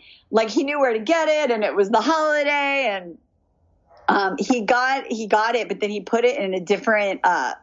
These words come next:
shopping bag from this other place that I go. Uh, and so I thought he just, and he was like, "Oh, I couldn't get you. There was just an issue, but, like, I hope you like what I got you. Like,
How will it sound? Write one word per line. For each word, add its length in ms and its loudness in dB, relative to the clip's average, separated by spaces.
shopping 460 0
bag 340 0
from 180 -2
this 300 -8
other 300 2
place 360 0
that 160 2
I 120 2
go. 460 0
Uh, 340 2
and 100 -2
so 200 2
I 160 0
thought 320 2
he 160 -6
just, 280 -6
and 80 2
he 80 -4
was 100 -2
like, 140 2
"Oh, 120 4
I 220 0
couldn't 200 -4
get 140 -4
you. 180 -8
There 140 2
was 100 -6
just 160 -10
an 160 -2
issue, 360 0
but, 160 2
like, 140 2
I 60 2
hope 320 0
you 160 -4
like 240 0
what 100 2
I 100 0
got 280 0
you. 200 0
Like, 340 -4